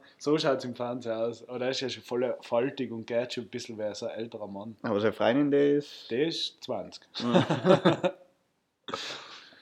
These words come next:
Speaker 1: Gerade einen Führerschein gemacht wahrscheinlich.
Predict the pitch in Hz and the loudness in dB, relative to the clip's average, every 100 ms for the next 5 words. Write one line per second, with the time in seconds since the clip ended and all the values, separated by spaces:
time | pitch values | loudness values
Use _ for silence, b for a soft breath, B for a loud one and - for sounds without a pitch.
0 | B B B B B _ - _ _ - | B B B B B _ -20 _ _ -4
1 | 113 131 143 123 110 98 90 - 92 - | -2 -2 -2 -2 -2 -8 -14 -14 -16 -16
2 | 92 98 90 90 | -14 -14 -14 -18